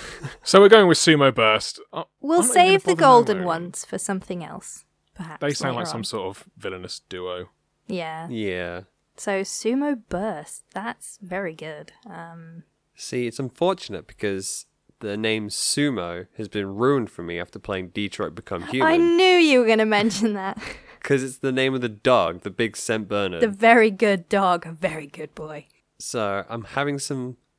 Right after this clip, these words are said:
Speaker 3: some struggles trying to detach from that image.
Speaker 2: Okay, I'll make it easy for you then. The first thing I pictured was someone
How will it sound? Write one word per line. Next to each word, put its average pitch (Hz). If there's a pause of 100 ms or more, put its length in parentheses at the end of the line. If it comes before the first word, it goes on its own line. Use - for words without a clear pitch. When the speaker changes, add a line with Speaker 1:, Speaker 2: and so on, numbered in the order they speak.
Speaker 3:
some 123
struggles 123
trying 120
to 110
detach 107
from 104
that 113
image. 82
Speaker 2:
Okay, 208
I'll 214
make 220
it 214
easy 220
for 175
you 170
then. 165
The 196
first 269
thing 226
I 202
pictured -
was 185
someone 190